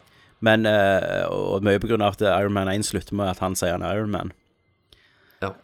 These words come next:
Speaker 1: Eh, men, men her har de, jeg tror de går jo på det registrering, at de må jobbe, eh, for en stat, liksom. Det er
Speaker 2: Mm.
Speaker 1: det Captain America ikke vil.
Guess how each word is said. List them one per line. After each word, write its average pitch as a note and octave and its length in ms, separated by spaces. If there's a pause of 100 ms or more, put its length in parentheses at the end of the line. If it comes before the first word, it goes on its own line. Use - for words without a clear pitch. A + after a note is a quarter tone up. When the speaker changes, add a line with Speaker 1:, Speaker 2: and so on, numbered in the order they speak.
(120)
Speaker 1:
Eh, A2 80
men, G#2+ 180
men A#2 300
her A#2+ 160
har A#2+ 80
de, A#2 80 (160)
jeg - 220
tror A#2 260
de A#2 140
går A#2+ 160
jo - 20
på C3 80
det G#2 80
registrering, G#2+ 800 (480)
at - 160
de G2+ 160
må G2+ 140
jobbe, G2 340 (320)
eh, - 160
for G2 240 (240)
en G2 80
stat, A2 480
liksom. C#3 320 (320)
Det A2 140
er - 20
Speaker 2:
Mm. F2+ 80
Speaker 1:
det G#2 100 (120)
Captain G#2 240
America G2 260
ikke F#2+ 240
vil. G#2+ 220